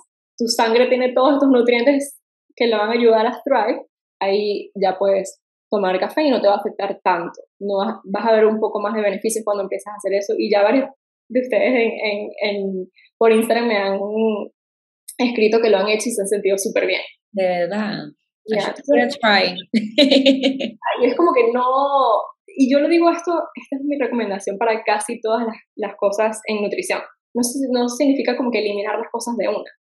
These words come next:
Speaker 2: No.
Speaker 1: sino agregar más cosas saludables. Em,
Speaker 2: Para que tu
Speaker 1: y
Speaker 2: cuerpo se vaya acostumbrando y ya no le haga tanta falta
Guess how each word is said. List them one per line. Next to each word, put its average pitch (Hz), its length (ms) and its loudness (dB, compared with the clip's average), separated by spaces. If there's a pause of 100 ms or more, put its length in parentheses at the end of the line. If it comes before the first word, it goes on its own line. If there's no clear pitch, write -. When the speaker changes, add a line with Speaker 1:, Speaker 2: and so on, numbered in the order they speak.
(200)
Speaker 2:
No. 190 160 -4 (240)
Speaker 1:
sino 143 100 -10 (720)
agregar 233 520 2
más 262 220 -4
cosas 277 380 0
saludables. 285 760 0 (580)
Em, 202 840 0
Speaker 2:
Para 214 160 4
que 214 80 4
tu 220 100 4
Speaker 1:
y - 20 4
Speaker 2:
cuerpo 214 240 4
se 233 160 6
vaya 240 400 4
acostumbrando 240 880 2
y 190 200 -2
ya 170 180 -2
no 185 140 -8
le 190 120 0
haga 185 280 0
tanta 185 260 -8
falta 156 720 -4